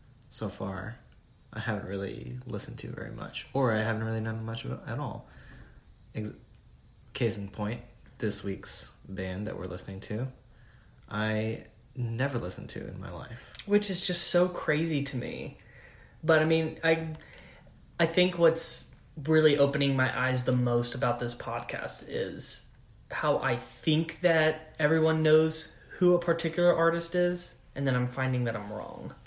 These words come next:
Speaker 1: Well, they know of, but they don't really know.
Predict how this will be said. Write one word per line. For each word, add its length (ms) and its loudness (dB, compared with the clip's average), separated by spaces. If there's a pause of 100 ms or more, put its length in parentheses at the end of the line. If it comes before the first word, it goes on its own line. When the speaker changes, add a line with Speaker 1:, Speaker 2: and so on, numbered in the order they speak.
(360)
Speaker 1:
Well, 300 6
they 460 2 (180)
know 680 0 (140)
of, 500 -4 (420)
but 80 -2
they 60 2
don't 180 -2
really 360 -6 (140)
know. 440 -8